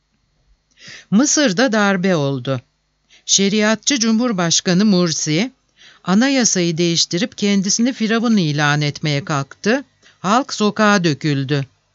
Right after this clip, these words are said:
Bizzat Mursi tarafından göreve getirilen Genelkurmay Başkanı da yönetime el koydu. A B D ve A B darbe demedi.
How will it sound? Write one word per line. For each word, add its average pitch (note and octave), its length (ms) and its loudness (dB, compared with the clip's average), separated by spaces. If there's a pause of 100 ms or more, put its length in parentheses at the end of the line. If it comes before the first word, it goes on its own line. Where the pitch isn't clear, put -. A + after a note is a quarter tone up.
(340)
Bizzat G#3 540 0
Mursi G3+ 440 0
tarafından E3 760 -2
göreve F#3 360 0
getirilen D#3+ 760 -2 (260)
Genelkurmay G3 880 0
Başkanı F#3 560 0
da F#3 120 2
yönetime F#3 680 0
el G3 180 0
koydu. C3 560 -4 (1080)
A F3+ 340 0
B G#3 260 0
D B3+ 220 0
ve F#3 140 -2
A E3 400 -2
B A3 340 -2
darbe F3+ 460 0
demedi. C#3 520 -2